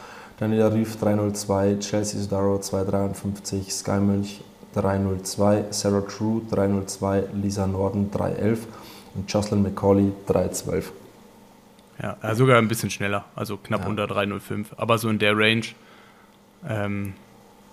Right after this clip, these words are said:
Speaker 2: ja.
Speaker 1: Cat Matthews.
Speaker 2: Bei den Männern ist ja auch häufig, als Patrick so schnell gelaufen ist mit zwei vierzig, da gab's ja auch wenig, die auch noch, also so viele sind dann auch nicht mehr danach unter zwei fünfzig gelaufen.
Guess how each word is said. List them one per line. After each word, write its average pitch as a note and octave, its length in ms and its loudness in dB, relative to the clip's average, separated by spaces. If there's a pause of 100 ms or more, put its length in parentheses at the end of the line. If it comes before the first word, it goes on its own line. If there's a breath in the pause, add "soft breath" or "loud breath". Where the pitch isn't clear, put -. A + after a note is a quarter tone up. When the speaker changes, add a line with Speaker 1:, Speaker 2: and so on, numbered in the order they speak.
Speaker 2:
ja. F#2 200 2 (680)
Speaker 1:
Cat B2+ 360 2
Matthews. A2 160 0
Speaker 2:
Bei A2 80 2
den G#2 40 4
Männern C#3 200 6
ist C#3 120 2
ja C3+ 60 4
auch C3 140 6
häufig, A#2+ 360 4 (240 loud breath)
als A2 220 -2
Patrick B2+ 320 4
so A#2 80 -2
schnell B2+ 240 6
gelaufen C3 320 4
ist B2 100 -2
mit A2+ 140 -2
zwei A2 160 0
vierzig, C3 460 -4
da A2 80 -2
gab's A2 220 2
ja A2 60 2
auch G#2 140 -2
wenig, A#2+ 360 4
die A2 140 0
auch A2 120 0
noch, - 280 -4
also G#2 200 -6
so B2 240 2
viele D3 200 4
sind C3 140 2
dann B2+ 100 4
auch B2 120 2
nicht C3+ 160 2
mehr G#2+ 340 0
danach G#2 360 2
unter A2+ 220 -2
zwei - 180 -6
fünfzig - 420 -4
gelaufen. G2+ 400 -6